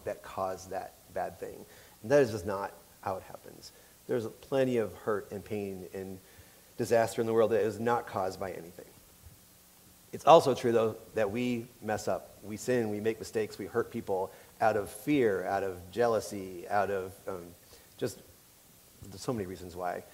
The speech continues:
But we all know that we do that. And when we sin and we hurt people, there are consequences. And it's foolish for us to pretend that they're not. And so in this one, when he's calling the people out,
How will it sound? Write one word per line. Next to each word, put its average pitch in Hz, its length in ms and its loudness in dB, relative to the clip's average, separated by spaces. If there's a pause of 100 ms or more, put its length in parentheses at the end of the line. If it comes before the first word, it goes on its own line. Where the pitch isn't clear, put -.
(140)
But 120 80 -4
we 143 80 6
all 156 160 12
know 156 120 8
that 127 100 8
we 101 160 0
do 135 180 4
that. 95 320 2
And 120 80 -2
when 131 120 4
we 120 280 0 (240)
sin 165 400 2
and 135 80 2
we 117 80 0
hurt - 240 -2
people, 151 500 4 (140)
there 131 120 4
are 135 100 4
consequences. 98 840 -6 (440)
And 135 100 2
it's 131 140 0
foolish 170 320 8
for 143 80 4
us 131 80 2
to 123 60 -8
pretend 127 280 0
that 113 100 2
they're 107 140 2
not. 101 300 -6 (500)
And 113 80 -6
so 131 220 10
in 131 60 4
this 143 180 4
one, 135 300 6
when 127 100 0
he's 127 120 0
calling 175 520 0 (180)
the 117 80 -6
people 135 320 -2
out, 113 380 4